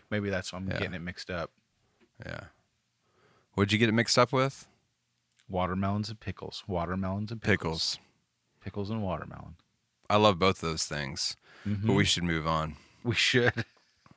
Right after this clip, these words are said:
Speaker 1: <laughs>
Speaker 2: Thanks so much for the emails. If, uh, if you would like to email the show,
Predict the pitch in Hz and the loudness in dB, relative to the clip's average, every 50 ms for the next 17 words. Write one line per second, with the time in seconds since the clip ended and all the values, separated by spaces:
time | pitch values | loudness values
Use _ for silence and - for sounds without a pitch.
0 | _ _ _ - - - - - - - - - _ _ _ _ _ - - 147 | _ _ _ -20 -20 -20 -20 -20 -20 -20 -20 -20 _ _ _ _ _ 4 6 6
1 | 139 123 - 151 143 143 143 131 - - 135 117 110 117 120 120 123 127 127 127 | 8 8 8 8 8 8 8 6 6 4 2 2 2 2 4 4 6 8 8 8
2 | 127 131 127 127 120 110 - - - - 117 117 113 110 - - 110 110 110 107 | 8 8 8 6 6 6 6 6 6 6 6 6 6 6 4 6 6 8 8 10
3 | 107 107 104 101 101 - - 120 120 120 117 117 113 101 110 117 127 123 - 101 | 8 8 6 4 2 -2 -2 0 0 2 2 2 2 4 6 6 6 4 2 -2
4 | - 120 127 139 147 139 123 104 95 95 - - 98 87 82 80 78 82 | 2 2 4 4 6 6 4 4 4 4 4 6 6 6 4 4 2 0